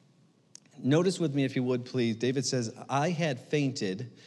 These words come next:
unless I had believed to see the goodness of the Lord in the land of the living." Our Bible needs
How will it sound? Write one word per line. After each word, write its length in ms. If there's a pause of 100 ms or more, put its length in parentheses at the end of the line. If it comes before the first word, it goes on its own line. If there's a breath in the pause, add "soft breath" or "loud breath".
(180 loud breath)
unless 320
I 80
had 160
believed 380
to 80
see 240
the 100
goodness 380
of 100
the 60
Lord 240
in 80
the 60
land 260
of 80
the 60
living." 300 (920 loud breath)
Our 140
Bible 300
needs 340